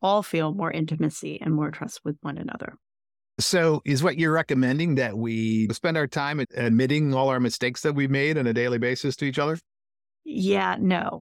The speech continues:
Speaker 1: that's not quite the implication that I would draw from this. You still need to make sure that you feel pretty confident that you're admitting to mistakes with a group of people where that's not going to be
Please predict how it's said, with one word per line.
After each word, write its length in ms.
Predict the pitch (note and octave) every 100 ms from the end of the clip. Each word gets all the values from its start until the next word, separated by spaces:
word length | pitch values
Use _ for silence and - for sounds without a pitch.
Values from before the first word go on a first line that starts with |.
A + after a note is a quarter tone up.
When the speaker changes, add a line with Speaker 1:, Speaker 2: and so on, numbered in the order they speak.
| _
Speaker 1:
that's 220 | - F#3+
not 160 | B3+ C4+
quite 260 | - C4 A#3
the 140 | A3
implication 540 | A3+ G#3 G#3 F#3 F#3
that 140 | E3+ E3+
I 100 | F3
would 140 | E3
draw 200 | D#3+ D#3+
from 220 | D#3+ F3+
this. 380 | E3 D#3 D#3+ - - _
You 140 | G3+
still 300 | G3 - D4
need 200 | C#4 B3
to 60 | B3
make 220 | G3 F#3
sure 480 | - F3+ E3+ E3 D#3 - -
that 340 | D#3+ D#3+ D#3+ -
you 340 | C#4 C4 F3 E3+
feel 440 | - E3+ D#3+ D#3
pretty 360 | - A4 B4 A4
confident 540 | E4 A#3+ A3 F3+ -
that 140 | F3
you're 400 | F3+ F#3 F#3 F#3+ A#3 _ _
admitting 440 | G3+ G3 G3+ G#3 F#3+
to 100 | F#3+
mistakes 520 | E3+ D#3+ E3+ D#3+ -
with 140 | E3
a 60 | D#3+
group 240 | D#3 D#3
of 120 | E3
people 380 | E3 F#3+ F3+ E3
where 220 | D3+ D#3
that's 240 | D3+ D3+ D#3+
not 440 | D#3+ E3 E3 -
going 280 | D#3+ E3 E3
to 100 | D#3+
be 420 | D#3+ D#3+ D#3 D3+